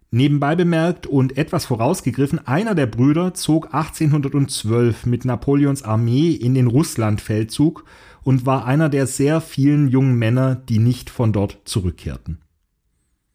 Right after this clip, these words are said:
Schon vorher, nämlich achtzehnhundertfünf, verstarb die Mutter Apollonia Wengert.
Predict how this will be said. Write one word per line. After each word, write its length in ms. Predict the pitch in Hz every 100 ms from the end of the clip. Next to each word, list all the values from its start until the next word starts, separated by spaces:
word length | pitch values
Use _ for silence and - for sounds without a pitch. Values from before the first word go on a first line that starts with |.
| _ _ _ _ _ _ _
Schon 220 | - 139
vorher, 600 | - 147 165 175 214 262 _
nämlich 400 | 143 147 147 -
achtzehnhundertfünf, 1300 | 156 - - 143 147 131 117 113 - 143 214 - -
verstarb 640 | - 143 - 127 135 - 113
die 120 | 123
Mutter 520 | 120 127 123 101 -
Apollonia 600 | 107 117 107 113 113 92
Wengert. 380 | 82 73 80